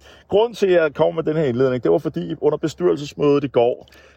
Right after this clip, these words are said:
der, øh, sidder min bestyrelsesformand, Ari Pekka, som jeg fortalte om før, og så siger han, "Martin, øh, hvad er jeres, øh, vision for ansættelser de næste tre år?" Fordi det var et H R-møde, hvor H R Mette, som jeg kalder hende, min H R, øh, chef, hun var med,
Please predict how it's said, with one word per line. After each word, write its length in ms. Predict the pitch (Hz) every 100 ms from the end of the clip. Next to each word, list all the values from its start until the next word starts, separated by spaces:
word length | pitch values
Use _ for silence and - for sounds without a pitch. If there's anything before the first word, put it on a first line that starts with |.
| _
der, 400 | 139 147 147 120
øh, 80 | 107
sidder 200 | - 135
min 100 | 123
bestyrelsesformand, 960 | 117 - 170 147 135 - 127 127 123 -
Ari 180 | 82 76
Pekka, 360 | 131 151 202
som 160 | 165 151
jeg 100 | 131
fortalte 320 | 131 151 147
om 120 | 139
før, 200 | - 170
og 120 | 170
så 120 | - 139
siger 160 | 147
han, 80 | 131
"Martin, 440 | 131 156 - 175 - _ _ _ -
øh, 260 | 123 120 117 -
hvad 280 | 123 147 165 -
er 180 | 123
jeres, 640 | 147 120 113 120 127 - _
øh, 280 | 117 110 107
vision 540 | 113 175 175 160 147
for 140 | 127 139
ansættelser 640 | 117 135 - 143 135 123
de 80 | 131
næste 360 | 127 123 - 143
tre 360 | - 151 123
år?" 180 | 104 98
Fordi 240 | - 110 117
det 120 | 117
var 60 | 120
et 100 | 117
H 40 |
R-møde, 640 | 147 107 92 117 107 107
hvor 240 | 107 107 101
H 220 | - 131
R 260 | 135 104 107
Mette, 300 | 110 113 113
som 140 | 107
jeg 100 | 95
kalder 280 | - 117 135
hende, 220 | 123 127 - - _
min 100 | 107
H 80 | 110
R, 420 | 143 123 110 147 -
øh, 140 | 107 104
chef, 340 | - 180 160 _ - _ -
hun 140 | 120
var 100 | 113
med, 260 | 113 151